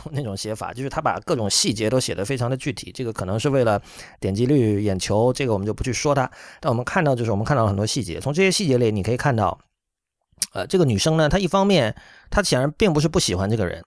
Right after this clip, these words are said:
呃，但是另一方面呢，她又觉得太快了，所以最后就是她，就两个人反复了半天之后，最终，呃，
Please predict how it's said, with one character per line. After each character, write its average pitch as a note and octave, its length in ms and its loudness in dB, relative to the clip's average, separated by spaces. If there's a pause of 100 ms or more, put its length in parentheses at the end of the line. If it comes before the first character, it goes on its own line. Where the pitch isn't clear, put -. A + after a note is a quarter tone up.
(520)
呃， A2 100 -6
但 F3 160 2
是 D#3+ 100 0
另 F#3+ 140 4
一 D#3+ 60 6
方 D3+ 180 4
面 D3 80 4
呢， C3 100 2
她 B2+ 100 4
又 C#3 120 6
觉 A2+ 140 -2
得 G#2+ 300 2
太 C#3+ 120 2
快 D#3+ 200 2
了， - 140 -4 (200)
所 D3 120 0
以 D3+ 60 4
最 D#3+ 160 2
后 C3+ 200 4
就 A#2+ 160 0
是 G2 380 -2
她， C3 380 2 (460)
就 - 160 -2
两 A#2+ 260 0
个 C#3+ 100 2
人 D#3 160 4
反 G#2+ 440 -2
复 F3+ 160 0
了 C#3 60 4
半 D#3 180 0
天 D#3+ 180 2
之 D#3+ 120 2
后， C#3 240 4
最 B2 160 -4
终， C#3 280 2 (520)
呃， G2+ 460 2